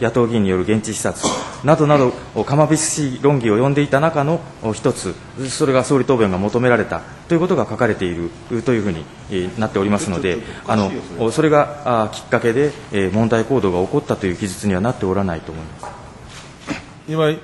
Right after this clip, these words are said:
Speaker 3: 雅人君。
Speaker 2: ちょっとおかしいじゃないですか。じゃあなぜ安倍昭恵さんの名前消さなきゃいけないんです？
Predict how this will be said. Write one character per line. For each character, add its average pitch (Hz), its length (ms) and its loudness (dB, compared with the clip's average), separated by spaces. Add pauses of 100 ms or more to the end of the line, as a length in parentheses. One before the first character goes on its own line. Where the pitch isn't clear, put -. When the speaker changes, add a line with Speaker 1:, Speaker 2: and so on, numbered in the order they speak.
Speaker 3:
雅 143 80 -2
人 - 20 -4
君。 127 100 -4
Speaker 2:
ち - 40 -6
ょ - 20 -4
っ 190 40 -4
と 143 80 2
お 123 60 0
か 214 120 0
し 247 120 0
い 226 40 -2
じ 202 60 4
ゃ 165 60 4
な 123 80 2
い 104 40 0
で 95 80 -8
す - 100 -12
か。 80 200 -10 (420)
じ 185 100 0
ゃ 214 40 4
あ 190 40 2
な 240 160 4
ぜ 208 380 4
安 139 100 2
倍 170 100 4
昭 170 220 4
恵 165 40 6
さ 160 120 2
ん 156 40 6
の 151 80 6
名 135 120 6
前 147 120 6
消 139 120 2
さ 156 100 4
な 165 100 6
き - 60 -4
ゃ 110 40 2
い 98 40 -6
け 101 60 -2
な 92 100 -4
い - 20 -10
ん - 40 -12
で - 60 -16
す？ 233 180 -6